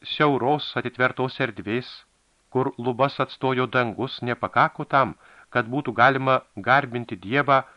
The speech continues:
jo žavingiausiuose ir didingiausiuose veikaluose. Iš tikrųjų, argi čia nebuvo visko?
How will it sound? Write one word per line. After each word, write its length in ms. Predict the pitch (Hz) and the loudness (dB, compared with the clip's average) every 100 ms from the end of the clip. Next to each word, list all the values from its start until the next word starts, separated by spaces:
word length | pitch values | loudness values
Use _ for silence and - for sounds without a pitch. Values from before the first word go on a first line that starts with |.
| _ _ | _ _
jo 220 | 101 131 139 | -2 2 2
žavingiausiuose 1080 | 110 143 123 92 85 156 156 - 147 - 139 - _ _ - | 2 0 0 -2 2 2 2 -2 -4 0 0 -2 _ _ -2
ir 180 | 123 - | -2 -2
didingiausiuose 920 | 107 123 117 110 151 139 147 - 139 - | -6 -6 0 2 2 2 -6 -2 -2 -2
veikaluose. 680 | 131 139 147 147 143 - 98 - _ _ _ _ _ _ _ _ _ _ 110 | -4 -2 -4 -4 -10 -6 -6 -6 _ _ _ _ _ _ _ _ _ _ -12
Iš 120 | - | -8
tikrųjų, 460 | 139 151 135 - - _ _ _ _ _ | -6 -6 -6 -8 -12 _ _ _ _ _
argi 240 | 107 104 120 | -4 -4 -6
čia 160 | 123 | -4
nebuvo 320 | 113 95 143 | -4 -4 -4
visko? 400 | 147 147 - - | -4 -6 -8 -10